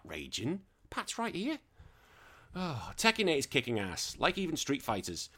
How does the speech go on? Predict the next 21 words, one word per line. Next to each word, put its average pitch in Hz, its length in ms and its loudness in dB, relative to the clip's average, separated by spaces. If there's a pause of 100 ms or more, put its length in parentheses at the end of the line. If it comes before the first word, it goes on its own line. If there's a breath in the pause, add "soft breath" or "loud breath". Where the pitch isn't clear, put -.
(220 soft breath)
In 123 80 2
terms 156 240 4
of 143 80 0
sales 113 260 4
anyway. 85 380 -2 (380 soft breath)
Did 165 140 2
you 214 100 6
ever 180 180 4
expect 151 300 2
fighting 107 340 0
games 98 240 -2
to 107 100 -2
once 104 240 -2
again 98 220 -2
be 90 100 -4
triple 95 340 -4
A 90 60 -4
as 90 100 -6
they 90 120 -6
are 82 180 -6
now? 76 300 -12